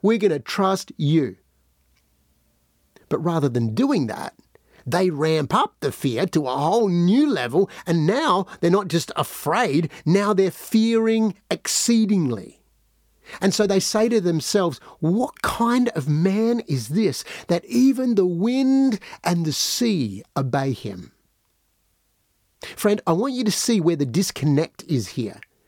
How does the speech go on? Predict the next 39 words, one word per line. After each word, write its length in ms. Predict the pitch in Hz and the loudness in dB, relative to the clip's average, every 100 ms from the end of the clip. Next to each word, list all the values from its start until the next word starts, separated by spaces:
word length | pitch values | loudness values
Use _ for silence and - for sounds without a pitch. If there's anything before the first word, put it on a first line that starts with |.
| _ - | _ -12
They 180 | - 196 | -2 0
are 80 | 202 | 0
so 400 | - - 240 277 | -2 -2 0 0
focused 560 | 254 - 220 - 214 - | 0 0 0 0 -2 0
on 360 | 175 190 139 101 | 0 2 0 -4
Jesus 720 | 107 160 208 196 117 110 - | 0 0 0 -2 -6 -6 -6
and 260 | 151 135 127 | -2 -2 2
what 220 | 180 202 | 0 0
he 260 | 226 175 160 | -2 0 0
did 760 | 113 104 214 247 107 143 202 - _ _ _ _ _ - | -2 0 2 2 -2 -2 -2 -4 _ _ _ _ _ -4
that 100 | 190 | 0
they're 80 | 196 | 2
not 220 | 196 240 | 2 2
actually 420 | 240 214 - 196 | 0 -2 0 2
listening 500 | 160 175 - - 151 | 2 2 0 0 0
to 120 | - 165 | 2 0
what 200 | 156 - | -2 -2
he's 220 | 160 - | -2 -2
telling 440 | - 175 180 156 | -4 0 0 0
them. 160 | 98 95 - - | -4 -10 -14 0
When 240 | 214 202 | 2 2
he 240 | 160 262 | 0 -2
said, 400 | 247 - 233 180 | -2 2 2 2
"Why 300 | 156 185 214 | 0 2 2
are 120 | 233 185 | 0 0
you 220 | 180 170 | 0 -2
so 300 | - 185 175 | 0 2 2
full 280 | - 190 175 | 2 2 2
of 120 | 135 | -2
fear? 520 | - - 226 143 104 - - | -6 0 0 0 -4 -10 -6
And 240 | 165 180 160 | 0 2 2
why 220 | 180 220 | 2 2
is 180 | 233 202 | 2 2
it 120 | 190 | 0
that 80 | 175 | -2
you 120 | 156 | -4
have 340 | 135 165 151 | -2 -2 0
no 220 | 151 143 | 2 2
faith?" 800 | 135 - - 226 240 113 143 - | 0 -6 -2 -2 0 -4 -8 -12